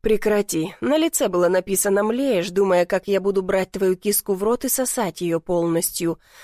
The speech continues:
"Брать и сосать!" а потом долбить языком в самую мякотку. Уф, как пошло, но как приятно прозвучало, нереально просто.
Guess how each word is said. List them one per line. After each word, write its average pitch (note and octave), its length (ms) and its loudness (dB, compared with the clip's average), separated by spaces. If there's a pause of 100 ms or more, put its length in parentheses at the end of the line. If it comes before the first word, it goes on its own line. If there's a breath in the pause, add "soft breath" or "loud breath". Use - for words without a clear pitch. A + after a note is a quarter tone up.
(140)
"Брать F3 460 -4
и F#3+ 60 -2
сосать!" F#3+ 800 0 (280)
а G3+ 100 -8
потом F3 380 0
долбить F3 400 -2
языком F#3+ 760 0
в - 60 -6
самую F3 500 0
мякотку. E3+ 760 -6 (1200)
Уф, A#3 720 -2 (380)
как A3 360 -4 (140)
пошло, G3+ 680 0 (460)
но G#3+ 180 -6
как - 320 -10
приятно A#3+ 540 -2
прозвучало, A3+ 920 0
нереально A#3 880 2
просто. F3+ 580 -2